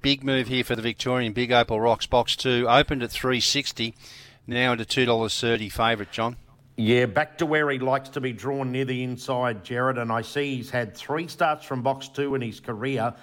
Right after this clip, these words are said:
Speaker 2: for three wins, and I think he can make it four from four tonight, so I'm gonna put two Big Opal Rocks. He didn't have any luck when he drew wide here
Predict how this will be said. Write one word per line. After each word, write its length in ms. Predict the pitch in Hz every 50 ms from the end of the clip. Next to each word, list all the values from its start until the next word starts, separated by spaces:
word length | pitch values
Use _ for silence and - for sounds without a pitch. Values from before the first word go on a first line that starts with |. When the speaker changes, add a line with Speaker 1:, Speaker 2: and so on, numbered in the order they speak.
| - - _ _
Speaker 2:
for 120 | - 120
three 420 | 117 - - - 120 127 127 127 117
wins, 460 | 107 110 127 127 117 113 117 113 -
and 100 | 107 110
I 80 | 117 117
think 180 | - 143 135
he 120 | 135 127 113
can 200 | - 123 113 113
make 220 | 120 120 107 -
it 100 | 110 -
four 300 | - - 135 131 127 117
from 200 | - 120 113 113
four 280 | - - 139 127 123 110
tonight, 420 | 113 107 113 120 123 120 - -
so 160 | - 123 117
I'm 120 | 117 113 110
gonna 180 | 120 123 117
put 240 | - - 120 110 - - - - - - _ -
two 200 | - 180 175 165
Big 200 | 151 156 143 143
Opal 280 | 135 131 131 131 117
Rocks. 260 | 113 123 127 123 - -
He 180 | 131 120 110
didn't 460 | 98 90 - - - 170 - 147 147
have 180 | 127 143 135 127
any 180 | 147 147 139 123
luck 300 | 127 131 135 135 135 135
when 100 | 135 120
he 100 | 113 101
drew 280 | 90 131 139 135 123 104 92
wide 400 | 110 131 139 135 131 123 113 98
here 300 | 87 113 113 113 113